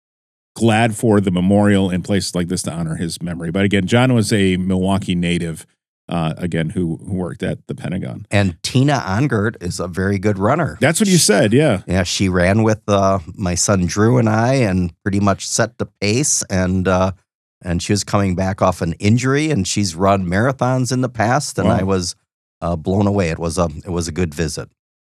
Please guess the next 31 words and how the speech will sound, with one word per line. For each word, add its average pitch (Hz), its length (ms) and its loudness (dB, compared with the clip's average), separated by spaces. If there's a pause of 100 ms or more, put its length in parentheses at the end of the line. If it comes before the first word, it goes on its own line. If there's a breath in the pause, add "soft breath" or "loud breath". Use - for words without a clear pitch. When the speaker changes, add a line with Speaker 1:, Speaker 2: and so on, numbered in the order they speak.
Speaker 1:
Did 104 240 2
Mayor 107 240 2
Ongert 107 380 0
run 117 240 0
as 101 100 0
well? 113 320 0
Speaker 2:
Mayor 104 320 4
Ongert 104 540 0
did 98 180 0
not 87 340 0
run. 76 400 -4
Speaker 1:
Okay. 98 280 0
Speaker 2:
So 80 400 0
Speaker 1:
I 82 100 -2
think - 140 4
he 220 60 6
Speaker 2:
he - 40 6
Speaker 1:
was 143 140 4
wearing 139 220 4
running 127 300 4
gear 98 220 2
in 87 80 0
the 85 60 -2
video, 90 340 2
though, 85 160 -2
wasn't 92 260 0
he? 131 160 2
Speaker 2:
I 113 200 0
think 113 340 -2
he 113 120 0
pretended, 107 640 -2